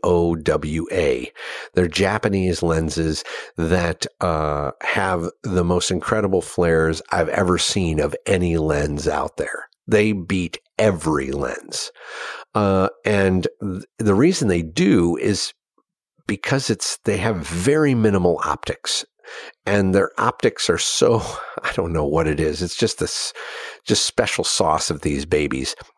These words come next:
They give you what I call the sun, sunny side up flare, where if you look at the sun, and there's a blog post that I did on this, uh, as well. Uh, you go deep, you search,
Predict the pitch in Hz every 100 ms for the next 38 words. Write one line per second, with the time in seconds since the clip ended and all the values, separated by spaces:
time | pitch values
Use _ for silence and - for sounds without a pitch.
0 | _ _ - 135 208 226 196 127 104 101
1 | - 104 85 78 - 117 110 110 - -
2 | 131 123 110 - 92 85 90 - - 87
3 | 65 - - - - - - 98 95 -
4 | - - 104 151 185 170 160 135 104 -
5 | - 113 82 71 69 _ _ _ _ _
6 | _ _ _ - - 95 95 98 90 80
7 | 110 127 - 101 90 - 82 80 71 87
8 | 82 80 76 78 73 - - - - -
9 | - 92 87 - 87 82 76 87 87 76
10 | 71 67 - - - - - 82 80 78
11 | - - 90 80 92 87 78 90 87 87
12 | 85 85 - - - 107 98 - -